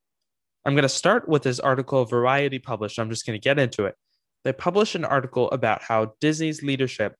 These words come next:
is leading to bruised egos and some bad things. And I kinda read through it. I listened to some breakdowns, and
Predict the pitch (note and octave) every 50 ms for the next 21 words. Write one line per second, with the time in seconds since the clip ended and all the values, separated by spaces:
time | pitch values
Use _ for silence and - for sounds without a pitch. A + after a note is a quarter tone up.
0 | _ _ _ _ _ _ - - - C3+ B2 A2 A#2 A#2+ B2+ B2 A#2 A#2 A2+ A2
1 | G#2+ - A#2+ A2+ A2 A2 - C3+ D3 D3+ D#3 C#3+ - - - C3 B2 B2+ B2+ A#2+
2 | A#2+ A#2+ B2 A#2+ A#2+ - G2+ G#2+ G#2 G2+ G2 - A2+ A2 G#2 A#2 A#2 A#2+ A#2 A2+
3 | - A2 G#2+ G#2+ A2 A2+ A2+ - - _ _ _ _ _ _ _ _ _ _ _
4 | _ _ - C3+ C3 B2+ - - D#3 E3 D#3+ D#3+ D#3 D#3 D#3 - D#3+ D#3+ D#3+ D#3+
5 | D#3+ D3+ - A#2 A#2 A#2+ C3+ C#3+ - D#3+ D3+ - D3 - - C#3+ C3 C3+ C3 C3+
6 | C3+ - D3 C3 B2 B2 B2 B2+ C#3 - - _ _ _ _ _ _ _ _ _
7 | _ _ _ _ _ - C#3 C3 B2+ B2 A#2+ A#2 A#2 A2+ A#2 B2